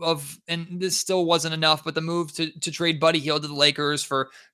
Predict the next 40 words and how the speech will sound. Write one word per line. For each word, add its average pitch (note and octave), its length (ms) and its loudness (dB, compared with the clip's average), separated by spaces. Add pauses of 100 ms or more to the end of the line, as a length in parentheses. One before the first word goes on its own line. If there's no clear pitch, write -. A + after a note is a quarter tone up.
Kyle D#3+ 220 4
Kuzma D#3+ 320 -2
and D3+ 100 0
Montrezl C#3+ 380 2
Harrell. D#3+ 180 6
And E3+ 100 4
yes, G#3 220 6
if E3 120 -2
that F3+ 260 4
trade F#3+ 240 2
had F3 220 2
gone D#3+ 220 4
down, C#3+ 220 6
I C#3+ 80 4
do D#3 160 4
believe D3+ 220 0
this C#3+ 120 -8
Kings D3 200 -10
team C#3+ 180 -6
would C3+ 120 -8
be C3 200 -2 (840)
better, F#3 340 6
maybe G3 240 2
not A3+ 160 -2
significantly F3+ 500 -4
better, D3+ 240 -2
but D#3+ 280 -6
better G3 280 4
than F3 140 0
they E3+ 100 -4
are D#3+ 180 2
right C#3+ 220 0
now. A2 140 -2 (480)
I D3 80 0
believe E3+ 260 0
that E3+ 220 0
without E3 280 -4
a D3+ 40 -12
doubt. C#3 180 -6 (920)
But E3+ 340 2